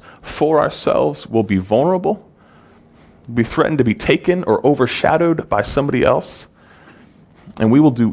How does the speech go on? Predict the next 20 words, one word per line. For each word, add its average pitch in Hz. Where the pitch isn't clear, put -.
irrational 147
things 113
to -
protect -
ourselves 101
and 98
what 110
we 110
most 92
care 87
about. -
What 107
is 131
your 127
heart 117
after? -
What 110
is 120
your 113
heart 110